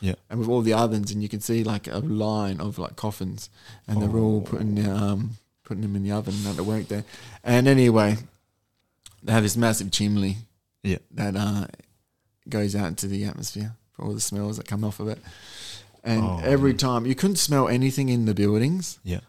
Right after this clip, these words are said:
Speaker 2: but every time you took a switch, like, outlet off the wall, you would just get this scent that comes through of these burning bodies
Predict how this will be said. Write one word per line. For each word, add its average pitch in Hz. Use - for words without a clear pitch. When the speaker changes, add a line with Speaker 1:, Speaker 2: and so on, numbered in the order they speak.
Speaker 2:
but 113
every 131
time 113
you 110
took 123
a 113
switch, -
like, 117
outlet 123
off 117
the 117
wall, 110
you 120
would 113
just 123
get 117
this 104
scent 113
that -
comes 110
through 107
of 110
these 104
burning 107
bodies 107